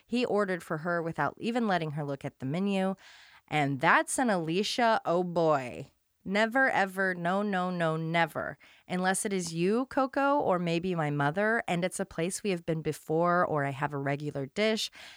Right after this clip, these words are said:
A K A how my mom can go to Chinese Happiness. It's in Gresham, Oregon. They've been around forever. I love them. Go support them if you're in Portland. And she knows that I get the number three, and she knows all my caveats.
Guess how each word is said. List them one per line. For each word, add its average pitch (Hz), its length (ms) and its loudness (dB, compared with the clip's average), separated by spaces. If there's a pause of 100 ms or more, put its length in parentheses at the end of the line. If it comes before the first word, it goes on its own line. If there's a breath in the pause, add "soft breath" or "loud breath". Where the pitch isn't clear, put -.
(140 loud breath)
A 233 160 2
K 180 540 0
A - 20 2
how 170 200 -2
my 165 120 0
mom 160 300 2
can 185 180 -4
go 165 140 0
to 170 100 0
Chinese 165 440 -4
Happiness. 160 540 0
It's 156 140 -10
in 180 80 -2
Gresham, 165 460 0
Oregon. 180 580 0 (240 loud breath)
They've 160 160 -2
been 165 100 -2
around 165 280 2
forever. 151 440 2
I 151 100 -4
love 151 240 -2
them. 147 180 -2
Go 160 100 -4
support 160 400 -4
them 151 160 -4
if 143 100 -8
you're 165 140 -6
in 170 60 -8
Portland. 135 480 -4 (480 loud breath)
And 165 480 0
she - 240 -2
knows 254 260 2
that 185 100 2
I 180 80 2
get 180 180 -2
the 156 60 -4
number 151 300 0
three, 165 340 -2
and 156 200 -4
she - 100 -6
knows 143 260 -2
all 147 340 -2
my 175 180 -2
caveats. - 720 -2